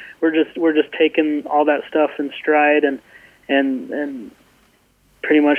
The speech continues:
just jotting down where we can do better and how we can do better. And we, we asked the competitors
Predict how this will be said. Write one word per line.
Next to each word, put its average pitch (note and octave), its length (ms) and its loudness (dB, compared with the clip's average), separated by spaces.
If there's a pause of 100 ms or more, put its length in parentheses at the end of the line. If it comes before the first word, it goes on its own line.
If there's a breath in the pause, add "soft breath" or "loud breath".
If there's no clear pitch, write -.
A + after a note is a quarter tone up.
just C#3 200 -2
jotting D3+ 300 0
down D3 560 0
where D3 220 2
we D3 140 0
can C#3 360 -6 (220)
do D3+ 160 0
better C#3+ 320 2
and C#3+ 100 -4
how C#3+ 160 0
we C#3+ 60 2
can D3 180 -6
do C#3+ 120 -2
better. C#3+ 360 0
And C#3+ 100 -2
we, C3+ 140 -4 (400 loud breath)
we E3 160 0
asked D3 360 0
the - 60 -2
competitors C#3+ 680 0